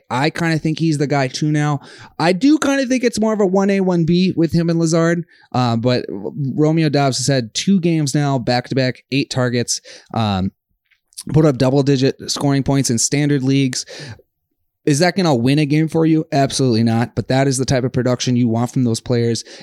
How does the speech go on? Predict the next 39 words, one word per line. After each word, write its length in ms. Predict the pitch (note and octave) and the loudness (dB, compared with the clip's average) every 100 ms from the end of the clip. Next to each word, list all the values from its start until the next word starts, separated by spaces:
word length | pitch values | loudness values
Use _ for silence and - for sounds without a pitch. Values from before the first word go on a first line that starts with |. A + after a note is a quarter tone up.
| - | -2
And 80 | B2 | 0
he 160 | C#3+ | 2
is 160 | C3+ D3 | 2 2
available 560 | B2+ C3+ C#3 C#3+ C#3+ | 2 2 2 2 2
in 140 | C3 B2+ | 2 2
about 360 | B2+ B2 - | 2 0 -4
forty-one 600 | - C3+ C3+ C3+ A2+ A#2+ | -8 -2 2 2 2 0
percent 320 | C3 B2 B2 A#2 | -2 -2 0 0
of 80 | |
leagues. 420 | G#2+ A2+ C3 - - - - | 0 0 0 -4 -10 -12 -6
So 180 | - A2 | -2 0
there's 180 | D3 | 2
a 140 | F3 A#2 A#2+ | 2 -2 0
very 240 | B2+ C#3 | 2 2
solid 380 | - C3+ C3 A2+ | 0 0 0 0
chance 260 | B2 B2+ | 0 0
he's 140 | - C3+ | 0 0
just 240 | E3 - | 0 0
sitting 360 | B2+ C3 C#3+ C3 - - - | 0 0 0 -2 -8 -12 -2
in 100 | B2+ | -2
the 80 | |
free 240 | - C3+ B2+ | 0 0 2
agency 340 | A#2+ A#2+ B2+ | 0 0 0
right 200 | A#2+ G#2+ | 0 0
now. 160 | A2+ A2 | 0 0
So 180 | - A#2 | 0 -2
if 100 | - | -2
you 120 | D3+ | -2
can, 340 | G#3+ G3+ G3 | -2 0 -2
pick 220 | - F3+ | -2 -2
him 100 | F3 | 0
up. 300 | E3+ E3 - - - - | 0 -2 -6 -20 -20 -6
Um, 300 | C3+ C3 B2 C3 | 0 0 0 -2
if 180 | C#3+ D#3 | -2 0
not, 360 | D3 C#3+ C#3+ - _ _ _ _ | 0 0 -2 -6 _ _ _ _
if 160 | C3 A#2 | -4 -4
you 60 | A#2 | -2
can't, 360 | C#3 C3 C3 | 0 0 0
well, 320 | B2+ B2+ B2+ | 0 0 0